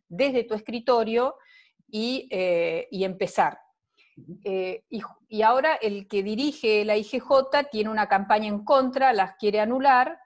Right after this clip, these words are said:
Speaker 1: ya, eh, había escrito un libro en contra de estas, dice que es un invento del macrismo, del neoliberalismo, toda una cosa ideológica, cuando la Argentina lo único que hizo fue ponerse a la par de lo que hacen en Chile, en Uruguay, en Estados Unidos, en Europa, en China,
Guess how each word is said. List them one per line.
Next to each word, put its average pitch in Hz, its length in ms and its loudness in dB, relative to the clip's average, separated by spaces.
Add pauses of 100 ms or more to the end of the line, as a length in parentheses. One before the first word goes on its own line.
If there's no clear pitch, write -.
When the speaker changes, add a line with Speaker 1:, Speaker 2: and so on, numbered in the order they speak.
(140)
Speaker 1:
ya, 202 240 0
eh, 190 240 0
había 185 200 2
escrito 208 320 -6
un 208 80 -2
libro 254 260 0
en 190 80 -2
contra 196 380 -4
de 190 100 -4
estas, 190 500 -10
dice 202 340 -8
que 196 100 -6
es 190 140 -10
un 190 120 -8
invento 196 440 -4
del 180 240 -4
macrismo, 202 600 -4
del 175 160 -4
neoliberalismo, 190 800 -6
toda 320 140 -4
una 302 180 -2
cosa 277 260 -2
ideológica, 226 720 -2
cuando 208 240 -4
la 208 80 0
Argentina 254 460 -6
lo 247 140 0
único 339 360 -4
que 247 80 -4
hizo 285 240 -8
fue 247 240 -4
ponerse 277 640 -4 (480)
a 214 120 2
la 214 140 6
par 294 380 4
de 196 140 -2
lo 196 120 0
que 233 80 2
hacen 226 240 -4
en 185 140 -8
Chile, 285 320 -2
en 220 100 0
Uruguay, 202 540 2
en 226 80 -2
Estados 196 400 -6
Unidos, 240 420 -2
en 180 120 -2
Europa, 247 580 2
en 185 140 -6
China, 170 500 -8